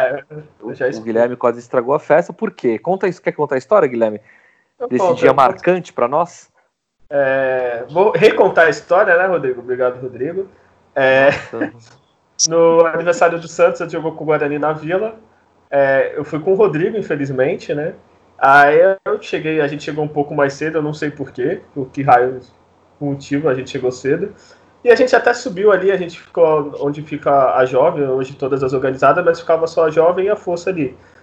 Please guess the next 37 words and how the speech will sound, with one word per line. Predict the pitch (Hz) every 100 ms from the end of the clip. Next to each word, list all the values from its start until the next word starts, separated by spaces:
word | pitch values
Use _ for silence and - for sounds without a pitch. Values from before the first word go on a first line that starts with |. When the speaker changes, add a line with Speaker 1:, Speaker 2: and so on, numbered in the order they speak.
| _
Speaker 1:
Eu | 170
tava | 175 175 180
com | 180
a |
camisa | - 156 151
da | 151
torcida | 156 - 165 170
Jovem | 170 180 226 214 180
e |
a | 220
gente | 247
chegou, | - 196 160 214 277 - _ _ _ _
putz, | -
tá | -
vazio, | 190 226 226 147 113 120 196 226 -
como | 190 277
assim? | - -
Nossa, | 170 160 - -
não |
tem | 135 151
ninguém, | 185 226 147 117 190
né? | 185 151 208
Tipo, | - -
porra, | 135 185 220 170
ninguém | 147 180
entrou. | 190 160 190 - - - _ -
E | 240 240 226
o | 220
rapaz, | 208 190 185 190 196
você | 165 165
quer | 190 190 -
falar | 143 170
como | 185 165
ele | 147 139
me | 131
chamou, | 135 127 180 180
Rodrigo? | 131 120 107 107